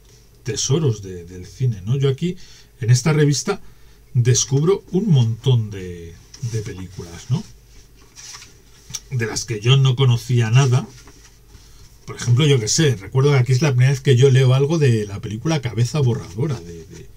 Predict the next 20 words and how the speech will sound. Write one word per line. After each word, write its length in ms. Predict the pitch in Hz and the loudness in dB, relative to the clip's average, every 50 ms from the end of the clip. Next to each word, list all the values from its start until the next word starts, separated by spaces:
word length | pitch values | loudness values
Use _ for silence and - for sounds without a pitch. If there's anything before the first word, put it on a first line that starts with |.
| - - - - - - - - - - - - - - - - - - - - - - - | -20 -20 -20 -20 -20 -20 -16 -16 -16 -16 -16 -20 -20 -20 -20 -20 -20 -20 -20 -20 -16 -6 -2
o, 160 | 143 135 - | -2 0 2
o, 120 | 165 143 135 | 4 4 4
o 360 | 117 123 127 131 127 127 127 | 4 2 0 2 4 4 4
Lecturas 500 | 113 104 - - - 131 143 156 147 139 | 4 2 -2 -2 0 2 4 4 4 4
Diabólicas, 680 | 151 127 - - 113 156 170 127 113 - - - - | 2 0 0 2 0 0 0 0 -2 -4 -8 -10 -8
que 80 | - 117 | -6 -4
es 120 | 113 - | -2 2
una 180 | 135 127 120 113 | 2 2 2 2
película 340 | 110 110 113 123 147 151 139 | 0 -2 -2 -2 -2 -2 0
que 120 | 131 113 | 0 -2
muy 260 | 110 107 117 120 117 | 0 2 4 4 4
pronto 500 | 110 - 113 113 135 143 139 123 110 98 | 2 0 0 0 2 2 2 0 -2 -6
tendrá 420 | - 107 92 95 101 101 104 107 110 | -8 -10 -14 -14 -12 -10 -6 -6 -6
un, 300 | 107 101 101 98 95 95 | -6 -6 -10 -12 -14 -14
una 160 | 95 101 101 | -14 -12 -12
invasión 460 | 98 92 92 92 - - - 101 95 92 | -12 -12 -12 -12 -12 -10 -10 -10 -12 -12
de 80 | 90 | -12
los 200 | 85 85 82 - | -12 -12 -12 -12
monstruos. 600 | 113 95 98 92 90 - - - - - - - - - - - - - - - - - - - - - - - - - - - - - - - - | -12 -14 -12 -12 -12 -12 -12 -12 -14 -14 -16 -20 -20 -20 -20 -20 -20 -20 -20 -20 -20 -20 -20 -20 -20 -20 -20 -20 -20 -20 -20 -20 -20 -20 -20 -16 -12
Pues 380 | - 117 - - - - - | -12 -12 -10 -10 -12 -14 -14